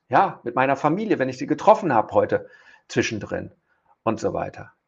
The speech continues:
Inner sich, ja, habe ich geliebt. Und habe ich etwas bewirkt? Ich hoffe, den einen oder anderen erreiche ich heute. Habe ich etwas bewirkt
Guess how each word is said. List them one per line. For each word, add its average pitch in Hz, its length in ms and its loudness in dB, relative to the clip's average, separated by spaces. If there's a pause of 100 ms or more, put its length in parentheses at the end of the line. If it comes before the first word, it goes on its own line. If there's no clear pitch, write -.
Inner 147 260 6
sich, 90 280 -8
ja, 170 400 8 (560)
habe - 380 2
ich - 380 -2 (240)
geliebt. 175 580 -2 (920)
Und 208 340 10
habe 180 160 8
ich 180 140 0
etwas 165 340 4
bewirkt? 156 560 0
Ich 113 120 -4
hoffe, 160 220 6
den 156 140 6
einen 156 220 6
oder 160 160 8
anderen 147 240 0
erreiche 131 480 4
ich - 140 -10
heute. - 360 -10 (100)
Habe 151 240 6
ich - 140 -2
etwas 147 420 4
bewirkt 139 600 0